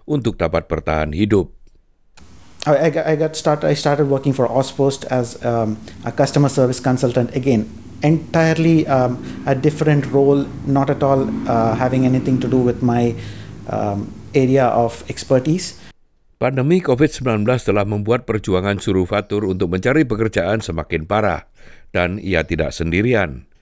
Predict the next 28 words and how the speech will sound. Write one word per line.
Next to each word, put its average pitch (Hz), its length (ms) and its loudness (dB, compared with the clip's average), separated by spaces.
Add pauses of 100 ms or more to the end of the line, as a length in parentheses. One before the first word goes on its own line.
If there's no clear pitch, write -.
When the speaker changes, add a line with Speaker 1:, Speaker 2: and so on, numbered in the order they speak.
(180)
Speaker 1:
Sebuah 165 460 2
laporan 127 420 0
baru 120 320 2
oleh 107 160 2
seda 107 560 0 (280)
menemukan 131 600 0
bahwa 87 320 2
seperempat 117 560 -4
migran 110 400 -2
permanen 110 480 0
yang 117 160 -2
berketerampilan 98 960 -2 (400)
bekerja 165 480 2
dalam 139 240 2
pekerjaan 117 560 0
di 110 80 -2
bawah 98 320 2
tingkat 92 380 -2
kemahiran 87 680 0
mereka. 95 540 -2 (680)
Melinda 117 640 0 (180)
Cilento 117 800 2 (100)
adalah 98 540 -2 (100)
C 117 420 0
E 110 80 2
O 113 140 6
dari 98 320 0
seda, 90 540 0